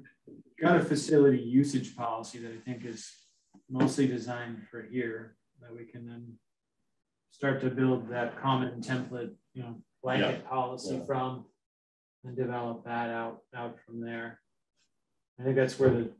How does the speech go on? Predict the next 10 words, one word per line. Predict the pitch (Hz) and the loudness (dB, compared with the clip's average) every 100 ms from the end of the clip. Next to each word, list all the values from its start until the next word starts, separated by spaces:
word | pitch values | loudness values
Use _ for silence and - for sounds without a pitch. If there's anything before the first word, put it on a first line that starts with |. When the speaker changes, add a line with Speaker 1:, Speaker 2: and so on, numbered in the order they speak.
| - | -8
Speaker 1:
we're | 131 | -6
just | 117 - _ _ _ _ _ _ _ | -4 -8 _ _ _ _ _ _ _
looking | 139 131 127 | 2 2 2
at | 120 | 0
it, | 120 | -2
the | 123 117 | -2 -6
twenty-five | - 135 131 135 123 | -2 2 2 4 4
dollar | 123 123 120 120 | 4 2 0 -4
number | 120 117 110 | -4 -6 -6
comes | 123 120 120 - - | -12 -12 -14 -14 -16